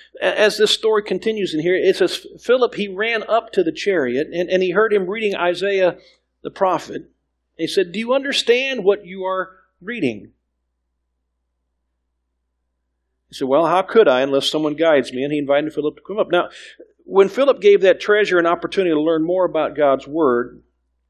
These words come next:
he didn't get the door slammed in his face. He, he, he didn't, he, he didn't say, "No, I, I don't know who you are, go away. You're just some crazy, whacked out preacher trying to give me some kind of ideas." He,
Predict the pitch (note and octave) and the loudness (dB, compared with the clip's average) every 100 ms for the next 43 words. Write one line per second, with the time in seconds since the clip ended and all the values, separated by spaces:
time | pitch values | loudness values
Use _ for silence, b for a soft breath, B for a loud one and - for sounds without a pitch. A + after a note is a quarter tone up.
0 | _ _ _ _ _ _ _ _ G3+ A3+ | _ _ _ _ _ _ _ _ -2 0
1 | G#3 G3+ F#3 G3 F#3+ F#3+ F#3+ F3+ F3 F3 | 0 -4 -2 -2 -2 -4 -4 -4 -6 -4
2 | G3 E3+ G#2+ - - _ _ _ _ _ | -4 -6 -6 -12 -14 _ _ _ _ _
3 | _ _ _ _ _ _ _ _ _ _ | _ _ _ _ _ _ _ _ _ _
4 | - - D#4 C#4 B3+ B3 A3+ G#3 G3+ A#3+ | -14 -8 -6 -2 0 0 0 0 0 2
5 | B3+ A#3 - B B G3+ G#3 A#3 G#3+ A3+ | 2 2 -6 B B -8 -2 0 0 0
6 | G#3+ A#3+ G#3+ - - - A3+ A3 A#3 A3+ | 2 2 0 -4 -6 0 2 4 4 6
7 | A3+ A3+ A#3 A#3 G#3+ A3 A3 G#3+ G#3+ F#3 | 4 4 2 2 2 0 2 4 4 6
8 | G#3 G3+ A3 F3+ A#3+ - A3 F#3 G#3+ A#3 | 4 6 6 4 2 0 -2 0 2 2
9 | F#3+ G3 G#3 G#3+ G#3+ G3+ - A#3 F#3+ F3+ | 0 0 0 0 -2 -2 0 -2 0 0
10 | G3+ F#3+ G3+ G#3 G3+ G3+ G#3 G3+ F#3+ F#3 | 0 0 0 0 -2 -2 0 0 0 0
11 | G#3 G3+ E3+ A#3+ | 2 2 2 -2